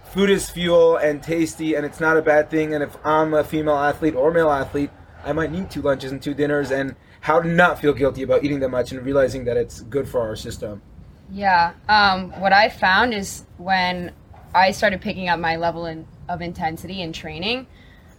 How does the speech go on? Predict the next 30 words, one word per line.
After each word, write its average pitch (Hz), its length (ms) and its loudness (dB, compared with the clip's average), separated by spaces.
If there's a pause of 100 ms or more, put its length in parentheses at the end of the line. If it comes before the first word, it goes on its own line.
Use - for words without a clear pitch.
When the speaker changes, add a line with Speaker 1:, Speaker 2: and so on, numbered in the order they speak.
(140)
Speaker 2:
I, 180 480 2
obviously, 202 540 0
I 175 120 -2
needed 220 300 -2
more 190 180 -4
food, 226 420 -4
but 185 180 4
I 175 200 2
was, 175 240 -8
like, 170 260 -2
pretty 247 220 -4
stuck 202 380 2
in, 185 140 -8
like, 175 240 -6
the 175 300 -4
three 269 220 -4
meals 247 280 0
a 196 40 -8
day, 185 460 4
like, 156 380 -6
maybe 208 220 -8
have 196 120 4
a 185 40 -10
snack, 175 540 -4
and 180 120 -4
I 175 100 0
would 170 100 -6
try 208 200 2
to, 190 80 2
like, 165 220 0